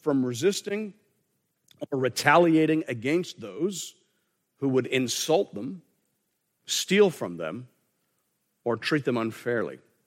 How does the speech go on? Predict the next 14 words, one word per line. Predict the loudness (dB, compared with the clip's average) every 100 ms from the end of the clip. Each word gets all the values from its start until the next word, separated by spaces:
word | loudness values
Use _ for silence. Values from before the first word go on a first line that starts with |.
| _ _ _ _ _ _ -18 -18 _
But | 0 4
there's, | 4 2 -8 -8
there's | -8 -2
more. | 2 2 2 -6 _ _ -12
In | -4
verse | 0 0
forty-two, | 0 0 0 0 -2
we | -2
discover | -4 -2 0 0
that | -4
Jesus | -4 -4 -4 -8
requires | -10 -12 -8 -2 2 2 0
his | -4 -6
disciples | -8 -12 -12 -8 -6 -6 -8